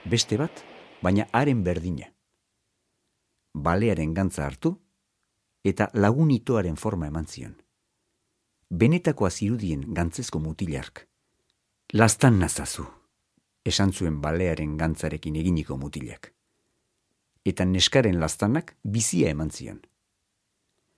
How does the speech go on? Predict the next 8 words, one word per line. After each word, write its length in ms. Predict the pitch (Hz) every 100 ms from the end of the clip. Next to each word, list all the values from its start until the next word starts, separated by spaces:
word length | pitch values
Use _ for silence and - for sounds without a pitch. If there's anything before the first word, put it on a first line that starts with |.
| _ _ _ _
Txabola 380 | - 135 175 175
batera 340 | 147 135 123 110
joan 220 | 139 165
ziren 300 | - 92 82
bizitzera 460 | - 78 - 98
biak, 420 | 80 90 69 - -
itsasbazterrean, 960 | - - 101 90 - 90 78 71 69 - _ _ _
Groenlandian. 840 | 85 90 95 98 87 76 71 65